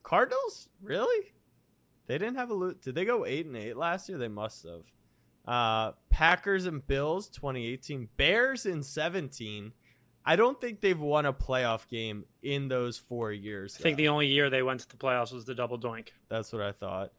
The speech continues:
Speaker 1: Saints sixteen, Rams sixteen, Titans, surprisingly, twenty fifteen.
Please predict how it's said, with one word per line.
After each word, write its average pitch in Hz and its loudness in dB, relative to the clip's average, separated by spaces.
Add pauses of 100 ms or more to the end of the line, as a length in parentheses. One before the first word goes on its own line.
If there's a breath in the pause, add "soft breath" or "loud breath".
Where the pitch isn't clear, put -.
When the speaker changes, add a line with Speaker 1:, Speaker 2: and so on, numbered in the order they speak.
(300)
Speaker 1:
Saints 180 -4
sixteen, - -8
Rams 139 -4
sixteen, 143 -10
Titans, 240 -2
surprisingly, 214 -4
twenty 220 -6
fifteen. 247 -8